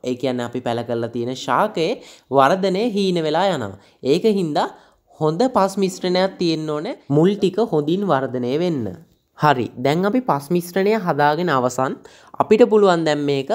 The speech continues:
බදුනකට යොමු කරන්න. නැත්තම් අපි ව්‍යාපාරයක් විදිහට කරනවා නම් ඉටි බෑග් තුල වර්ධනය කරගන්න පුළුවන්. ඉටි බෑග් තෝරා ගැනීමේදී මෙන්න මේ වගේ සිදුරු තියෙන ඉටි බෑග් තෝරගන්න.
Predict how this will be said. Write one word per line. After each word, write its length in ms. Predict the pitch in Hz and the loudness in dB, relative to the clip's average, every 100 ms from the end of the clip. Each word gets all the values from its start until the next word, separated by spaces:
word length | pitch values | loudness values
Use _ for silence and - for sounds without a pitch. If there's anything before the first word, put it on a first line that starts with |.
| 269 | 0
බදුනකට 580 | 156 131 165 202 214 214 | 4 4 2 0 2 2
යොමු 260 | 156 135 | 2 0
කරන්න. 360 | 127 123 120 135 269 | 0 -2 -2 -2 -2
නැත්තම් 400 | 175 135 - 202 | -2 -2 -2 -2
අපි 160 | 208 220 | 0 -2
ව්‍යාපාරයක් 680 | 165 143 160 220 208 208 214 208 | 2 4 4 6 4 6 2 0
විදිහට 320 | 196 190 196 185 | -4 -2 -4 -4
කරනවා 420 | 151 139 120 120 | -4 -4 -6 -8
නම් 160 | 143 285 - - - | -8 -10 -16 -20 -2
ඉටි 200 | 143 175 | 0 4
බෑග් 280 | 196 208 208 - | 8 8 6 0
තුල 160 | 196 208 | 0 4
වර්ධනය 460 | - 147 160 170 170 | 2 2 0 0 0
කරගන්න 440 | 160 139 139 139 | 0 0 -2 -4
පුළුවන්. 440 | 139 120 104 117 208 - _ _ _ _ _ _ _ _ _ - | -6 -6 -4 -6 -8 -14 _ _ _ _ _ _ _ _ _ -4
ඉටි 200 | 139 190 | 0 4
බෑග් 240 | 214 226 233 | 4 2 0
තෝරා 360 | 160 156 165 175 | 2 4 4 2
ගැනීමේදී 640 | 170 160 160 156 156 190 226 | 2 0 -2 -2 -4 -4 -2
මෙන්න 280 | 156 151 170 | -2 -2 -2
මේ 200 | 175 170 | 0 0
වගේ 260 | 170 180 202 | 0 0 -2
සිදුරු 400 | - 151 160 185 | -4 -2 -2 0
තියෙන 240 | 180 180 | 0 0
ඉටි 200 | 175 160 | 0 0
බෑග් 260 | 151 160 160 | 0 0 -2
තෝරගන්න. 600 | - 151 151 160 131 117 | -2 0 2 0 -2 -4